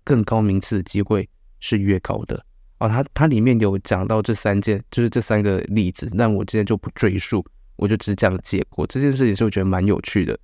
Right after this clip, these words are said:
但这个都是要建立一个前提，在于你今天跟其他的这个候选人，哦，或参与者，你的水准已经是高的了，你们的水准已经是高的，那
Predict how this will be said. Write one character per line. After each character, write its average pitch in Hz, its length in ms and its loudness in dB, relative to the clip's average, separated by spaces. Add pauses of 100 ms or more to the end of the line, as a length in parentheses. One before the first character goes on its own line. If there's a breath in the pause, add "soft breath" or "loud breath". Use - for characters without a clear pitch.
(300)
但 135 140 4
这 143 100 2
个 131 60 6
都 120 120 2
是 123 100 0
要 120 140 4
建 117 200 0
立 113 60 2
一 110 60 0
个 113 100 2
前 98 220 0
提， 95 160 0
在 107 200 0
于 98 240 -2
你 107 120 0
今 117 160 -2
天 123 80 2
跟 127 120 0
其 113 140 -2
他 101 80 4
的 104 80 2
这 113 100 0
个 107 80 2
候 120 200 -2
选 98 180 0
人， 92 220 0 (240)
哦， 107 100 -2
或 117 140 2
参 107 180 0
与 107 100 2
者， 98 380 0
你 101 180 -2
的 92 260 -2 (100)
水 110 260 2
准 104 300 0
已 101 100 -2
经 98 180 0
是 - 160 -6 (120)
高 95 260 0
的 98 160 -2
了， 95 180 -4 (300)
你 104 160 2
们 98 100 4
的 98 120 2
水 104 160 2
准 107 120 2
已 95 60 2
经 98 140 2
是 113 180 -2
高 98 260 0
的， 98 160 0 (360)
那 117 260 2